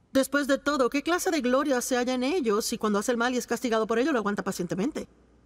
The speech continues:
Pero si soporta pacientemente los sufrimientos y resulta, cuando hace lo recto y es inmerecido, vea, esto es aceptable y agradable a Dios". Y escribí al lado de esta escritura, "Muy doloroso".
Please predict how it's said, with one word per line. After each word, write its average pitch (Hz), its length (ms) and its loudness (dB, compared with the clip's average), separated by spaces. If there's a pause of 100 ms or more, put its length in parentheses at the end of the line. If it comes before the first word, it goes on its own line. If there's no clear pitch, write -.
(320)
Pero 440 380 2
si 240 160 -4
soporta 262 380 0
pacientemente 254 720 0
los 214 160 0
sufrimientos 233 720 -2
y 220 80 -4
resulta, 240 840 -4 (1000)
cuando 202 300 4
hace 226 200 2
lo 247 140 2
recto 220 460 -2
y 180 100 0
es 208 160 -2
inmerecido, 269 640 2
vea, 196 240 0
esto 254 400 0
es 233 100 -2
aceptable 240 600 0
y 190 80 4
agradable 175 580 -2
a 165 80 -4
Dios". - 480 -10 (720)
Y 240 80 2
escribí 240 460 2
al 277 140 2
lado 262 260 2
de 220 180 2
esta 226 200 -4
escritura, 233 580 -2
"Muy 240 380 2
doloroso". 254 760 -4